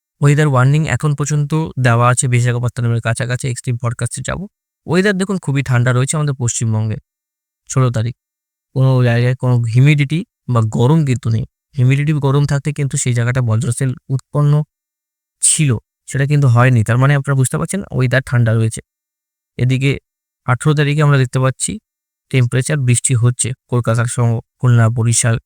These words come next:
রাজশাহী দিকে উনিশ তারিখে আমরা দেখতে পাচ্ছি বৃষ্টি, মানে উন-, আঠেরো তারিখে সব থেকে বেশি বৃষ্টি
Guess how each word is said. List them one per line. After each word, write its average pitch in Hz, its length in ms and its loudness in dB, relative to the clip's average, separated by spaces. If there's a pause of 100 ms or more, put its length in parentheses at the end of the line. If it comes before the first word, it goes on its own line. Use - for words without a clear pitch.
(380)
রাজশাহী 110 420 2
দিকে 117 220 0
উনিশ 120 240 4
তারিখে 123 320 0
আমরা 117 160 2
দেখতে 113 220 -4
পাচ্ছি 113 340 -4
বৃষ্টি, 123 300 -4
মানে 127 140 2
উন-, 131 220 2
আঠেরো 117 240 -2
তারিখে 139 220 -2
সব 131 120 -2
থেকে 139 200 -4
বেশি 131 220 0
বৃষ্টি 127 320 -4